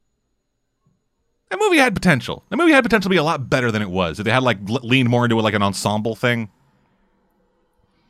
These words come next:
But it very much wasn't. It was the story of Hero, Baymax, and the others.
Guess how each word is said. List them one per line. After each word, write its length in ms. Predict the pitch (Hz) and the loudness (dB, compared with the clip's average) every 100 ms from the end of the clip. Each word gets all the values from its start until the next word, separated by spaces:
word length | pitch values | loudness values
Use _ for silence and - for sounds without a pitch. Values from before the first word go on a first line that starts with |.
| _ _ _ _ 107 | _ _ _ _ -4
But 200 | 104 123 | 0 0
it 60 | |
very 260 | 92 117 127 | 0 0 2
much 200 | 123 110 | 2 0
wasn't. 440 | 95 104 120 - - _ _ _ _ _ _ _ _ _ _ _ | -2 -2 -2 -4 -10 _ _ _ _ _ _ _ _ _ _ _
It 140 | 107 | 0
was 220 | 110 110 - | 2 2 2
the 120 | 110 | -2
story 360 | - 117 117 | 2 4 4
of 260 | 110 110 95 | 2 0 0
Hero, 420 | 117 120 117 113 | 0 2 4 2
Baymax, 560 | 95 107 110 113 - - 104 | 0 0 2 2 0 -4 -6
and 140 | 104 | -4
the 140 | 95 | -4
others. 460 | 90 98 113 - - | -2 -2 -2 -4 -6